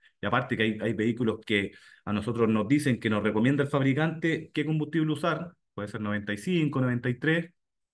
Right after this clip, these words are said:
¿Ya? Manejando a mayor velocidad tampoco vamos a ahorrar combustible. ¿Ya? Esto es relativo. Y la C sería usando adecuadamente la caja de cambios.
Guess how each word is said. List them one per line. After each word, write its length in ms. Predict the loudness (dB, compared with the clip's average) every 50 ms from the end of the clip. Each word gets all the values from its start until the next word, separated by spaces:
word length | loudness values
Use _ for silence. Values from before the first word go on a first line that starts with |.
| _ _ _ _ _ _ _ _ _ _ _ _ _
¿Ya? 200 | -4 -2 -2 -2 2
Manejando 520 | 4 4 4 4 4 2 2 2 4 4 4
a 40 |
mayor 360 | 4 4 4 4 4 2 2 2
velocidad 540 | 0 0 0 0 0 0 0 0 -2 -2 -4
tampoco 540 | -6 -6 -6 -6 -6 -4 -2 -2 -2 -2 -2
vamos 200 | -2 0 -2 -2
a 20 |
ahorrar 220 | -2 -2 -4 -4 -2
combustible. 800 | -2 -2 -2 -4 -6 -4 0 0 2 2 2 0 -2 -4 -6 -8 -12 _ _ _ _ _ _ _ _ _ _ _ _ _ _ _ _ _ _ _ _ _ _
¿Ya? 380 | -8 -6 -2 -2 -2 -2 -4 -6 -8
Esto 260 | -8 -8 -6 -4 -2
es 540 | -2 -2 -2 -4 -6 -12 -16 -16 -18 -18 _
relativo. 720 | -12 -6 -2 0 0 2 2 4 4 4 4 2 0 -4 -10 -20 -20 -20 -20 _ _ -4
Y 140 | 0 2 2
la 140 | 2 2 0
C 380 | 0 0 2 2 2 2 -2
sería 340 | -2 -2 -2 0 0 2 2 0
usando 580 | 0 0 -2 -2 -2 -2 -2 -4 -4 -4 -4
adecuadamente 680 | -2 -2 -2 -2 0 0 0 0 0 0 -2 -2 -2
la 140 | -2 -2 0
caja 220 | -2 -2 0 0 0
de 120 | 0 2
cambios. 480 | 2 2 2 2 0 -2 -6 -8 -10